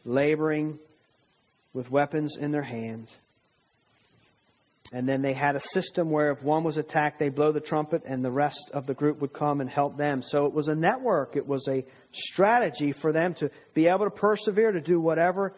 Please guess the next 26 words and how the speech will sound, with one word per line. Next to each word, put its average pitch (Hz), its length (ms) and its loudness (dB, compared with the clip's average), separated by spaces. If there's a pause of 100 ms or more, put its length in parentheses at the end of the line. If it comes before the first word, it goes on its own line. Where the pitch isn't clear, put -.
(300)
it 180 120 0
takes. 170 380 0
In 156 100 0
verse 165 340 2
twenty, 190 360 0 (240)
"In 175 120 2
the 160 80 2
place 208 460 2
where 170 160 4
you 160 220 0
hear 226 340 2
the 190 80 -4
sound 196 360 0
of 220 40 -4
the 226 80 -2
trumpet, 160 400 0
rally 165 480 2
to 196 160 2
us 208 220 -4
there. 120 360 -2 (640)
Our 117 180 -2
God 135 480 0
will 117 300 -4
fight 127 420 -2 (760)
for 117 240 -2
us." - 380 -18